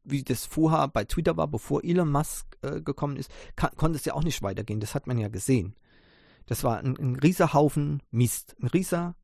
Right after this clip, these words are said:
Kackhaufen war das Twitter. Ja, Elon Musk ist halt hingegangen und statt den Kackhaufen wegzuräumen, hatte er den Kackhaufen noch grö-, noch ein bisschen, noch ein bisschen drin gerührt, ja, und hat ihn flüssiger gemacht.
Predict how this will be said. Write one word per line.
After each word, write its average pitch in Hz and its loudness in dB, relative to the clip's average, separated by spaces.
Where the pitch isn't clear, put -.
Kackhaufen 95 -2
war 87 0
das - -14
Twitter. - -4
Ja, 101 -4
Elon 139 4
Musk 135 -2
ist - -4
halt 135 0
hingegangen 160 2
und 143 0
statt - 0
den 127 -2
Kackhaufen 131 -2
wegzuräumen, 185 0
hatte 151 -4
er 147 0
den 151 -4
Kackhaufen 151 -2
noch 143 -2
grö-, 151 4
noch 147 0
ein 151 0
bisschen, 139 0
noch 135 4
ein 139 4
bisschen 143 -4
drin 143 2
gerührt, 131 4
ja, 120 2
und 131 -2
hat - -4
ihn 127 2
flüssiger 143 4
gemacht. 98 -6